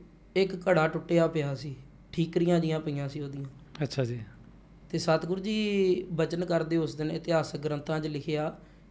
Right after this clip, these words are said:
Speaker 1: ਕਿ "ਰਹੀ ਚਕਿੰਤਾ ਠੀਕਰ ਮਾਹੀ।"
Speaker 2: ਹੂੰ।
Speaker 1: ਵੀ ਇਹ ਘੜਾ ਫੁੱਟ ਗਿਆ ਤੇ
Speaker 2: ਹੂੰ।
Speaker 1: ਇਹਦੀ ਜਿਹੜੀ, ਅ,
Speaker 2: ਚਿਕਨਾਈ।
Speaker 1: ਠੀਕਰੀਆਂ ਨੇ ਨਾ,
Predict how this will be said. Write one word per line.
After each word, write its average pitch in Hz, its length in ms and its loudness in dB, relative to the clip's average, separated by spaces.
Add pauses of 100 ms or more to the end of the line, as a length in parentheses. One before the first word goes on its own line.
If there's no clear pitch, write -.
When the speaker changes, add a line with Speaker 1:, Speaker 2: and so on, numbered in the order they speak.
Speaker 1:
ਕਿ 180 200 8
"ਰਹੀ 165 320 4
ਚਕਿੰਤਾ 185 720 2
ਠੀਕਰ 208 480 2
ਮਾਹੀ।" 165 340 0 (720)
Speaker 2:
ਹੂੰ। 127 200 4 (840)
Speaker 1:
ਵੀ 175 160 -2
ਇਹ 226 340 4
ਘੜਾ 214 220 10
ਫੁੱਟ 175 280 2
ਗਿਆ 214 280 4 (1040)
ਤੇ 226 100 12
Speaker 2:
ਹੂੰ। - 80 8
Speaker 1:
ਇਹਦੀ 233 360 10
ਜਿਹੜੀ, 240 680 6 (160)
ਅ, - 40 4
Speaker 2:
ਚਿਕਨਾਈ। 208 280 8
Speaker 1:
ਠੀਕਰੀਆਂ 277 380 6
ਨੇ 180 140 8
ਨਾ, 220 200 4